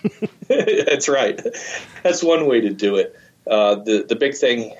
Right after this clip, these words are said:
Speaker 2: here lately is, uh, something called the CubeSat, and these are, uh, uh, little four-inch square satellites, uh, that are put together, um,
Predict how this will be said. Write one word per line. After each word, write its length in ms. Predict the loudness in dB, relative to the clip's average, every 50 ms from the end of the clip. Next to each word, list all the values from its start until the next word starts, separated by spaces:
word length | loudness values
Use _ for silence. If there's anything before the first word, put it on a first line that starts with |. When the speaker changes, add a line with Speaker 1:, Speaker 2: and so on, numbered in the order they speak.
| -20 -20 _
Speaker 2:
here 260 | -6 -2 0 0 2
lately 540 | 2 2 2 0 0 0 2 2 2 2 2
is, 340 | 2 0 0 -2 -2 0
uh, 180 | 2 2 2 2
something 320 | 0 0 0 0 -2 -4
called 220 | -4 -2 -2 -2 -2
the 80 | -4
CubeSat, 760 | -8 -6 -2 0 0 0 0 0 0 2 2 2 2 0 -2 -4 _ -20 -20 -20 -20 -20 _ _ -6
and 320 | -4 -2 0 0 -2 -4 -6 _ _ _ -6
these 240 | -4 -2 -2 0
are, 500 | 0 0 0 0 0 0 0 0 0 0
uh, 300 | 0 0 0 0 0 -2 -4 -6 _ _ _ _ _ _ _ _ _ _ _ _ _ -6
uh, 140 | -4 -2 -2 0
little 340 | 0 0 2 2 2 0
four-inch 540 | -2 -4 -2 0 0 2 2 2 0 0 -2
square 320 | -2 -2 0 0 0 0 0
satellites, 880 | 2 2 2 2 2 2 2 0 0 0 -2 -2 0 0 0 0 -2 -2 -2
uh, 340 | -2 0 0 0 0 -2 -2
that 220 | -2 -2 0 0
are 260 | 2 2 0 0 -2 -4
put 280 | -4 -2 -2 -2 -2
together, 560 | -2 -2 0 0 0 2 2 2 2 0 -2 -6 -16 -20 -20 _ _ _ _ _ -4
um, 380 | -2 0 0 0 -2 -6 -10